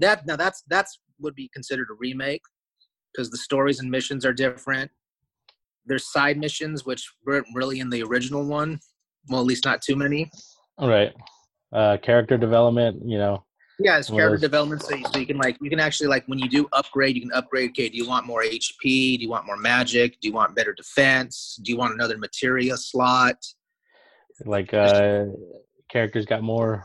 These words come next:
Speaker 2: more shine to them, like, uh, th-, those early Avalanche members, what,
Speaker 1: Oh, yeah,
Speaker 2: Jesse
Speaker 1: yeah.
Speaker 2: and, uh,
Speaker 1: They
Speaker 2: and, uh, and Wed-, Biggs and Wedge, which,
Speaker 1: Yeah,
Speaker 2: like,
Speaker 1: and then, uh, <laughs> I
Speaker 2: maybe
Speaker 1: remember,
Speaker 2: had
Speaker 1: um, I remember texting my friend who was a, was a,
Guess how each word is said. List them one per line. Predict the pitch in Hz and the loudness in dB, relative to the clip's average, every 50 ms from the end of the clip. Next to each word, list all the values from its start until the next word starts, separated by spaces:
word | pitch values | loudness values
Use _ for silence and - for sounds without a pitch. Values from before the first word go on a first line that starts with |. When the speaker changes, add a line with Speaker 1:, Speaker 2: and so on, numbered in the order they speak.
| - - | -10 -8
Speaker 2:
more | 110 113 110 | -4 -4 -4
shine | - - - 120 120 123 123 127 123 | -2 0 0 2 4 4 2 2 2
to | - 131 | 0 0
them, | 123 123 127 127 123 | 2 2 2 2 2
like, | 107 98 95 95 - | 0 0 -2 -2 -6
uh, | 98 98 95 95 95 95 95 95 95 92 _ - | -6 -6 -4 -6 -6 -8 -8 -10 -10 -14 _ -12
th-, | 101 95 | -10 -8
those | 101 104 104 104 101 107 | -4 -4 -4 -4 -2 -2
early | 117 113 110 113 110 107 | 0 0 2 2 2 2
Avalanche | 110 113 110 113 117 117 113 107 - | 2 0 0 2 0 0 0 -2 -4
members, | 117 113 113 117 113 113 110 - - - - _ - _ _ _ _ _ _ _ _ - | -4 -4 -2 0 -2 -2 -2 -4 -10 -20 -20 _ -20 _ _ _ _ _ _ _ _ -10
what, | - 92 92 90 190 | -8 -8 -2 2 4
Speaker 1:
Oh, | 208 185 | 4 6
yeah, | 160 160 165 160 - | 6 6 6 4 4
Speaker 2:
Jesse | |
Speaker 1:
yeah. | - - 131 127 123 | 2 0 -2 -2 -4
Speaker 2:
and, | 117 | -4
uh, | 92 92 92 92 92 90 | -4 -4 -4 -4 -4 -4
Speaker 1:
They | - 123 - 98 90 _ _ _ _ _ _ _ _ _ _ _ _ _ _ _ _ _ _ _ - - | -4 -4 -4 -8 -12 _ _ _ _ _ _ _ _ _ _ _ _ _ _ _ _ _ _ _ -12 -10
Speaker 2:
and, | 95 95 92 92 | -8 -6 -6 -4
uh, | 92 92 92 90 90 95 98 | -4 -4 -2 -4 -4 -4 -4
and | 98 95 92 | -4 -4 -2
Wed-, | 92 98 101 95 | 0 0 2 4
Biggs | 107 104 101 104 | 2 2 2 0
and | 104 101 | -2 0
Wedge, | 101 107 107 107 104 104 - - - - - _ _ | 2 4 4 4 2 0 -4 -16 -16 -18 -20 _ _
which, | - 98 92 - | -12 -12 -8 -4
Speaker 1:
Yeah, | 143 139 131 120 | -2 0 0 0
Speaker 2:
like, | - - - | -2 -2 -2
Speaker 1:
and | 156 147 156 | -2 0 0
then, | 156 156 | 0 0
uh, | 147 139 - - - _ _ _ - | 0 -2 -4 -6 -18 _ _ _ -8
<laughs> | - - - - - - 170 - | -8 -8 -8 -12 -8 -8 -2 0
I | 202 180 - 196 185 196 | 0 0 2 2 2 2
Speaker 2:
maybe | 196 202 - | 4 4 4
Speaker 1:
remember, | 196 - | 6 4
Speaker 2:
had | - - | 4 4
Speaker 1:
um, | - - - _ _ 139 139 110 98 _ _ _ - - | 2 -8 -16 _ _ _ -20 -20 -20 _ _ _ -4 -2
I | 165 | 0
remember | 180 196 196 185 165 | 2 2 2 0 0
texting | - 180 165 - - 151 | -2 -2 -4 -4 -4 -4
my | 135 123 | -4 -4
friend | - - 151 151 143 135 | -4 -4 -4 -4 -4 -6
who | 131 127 | -10 -10
was | 127 123 120 | -10 -8 -8
a, | 120 120 - | -8 -8 -8
was | 120 117 110 | -12 -8 -6
a, | 117 113 113 110 110 110 | -4 -4 -4 -4 -6 -6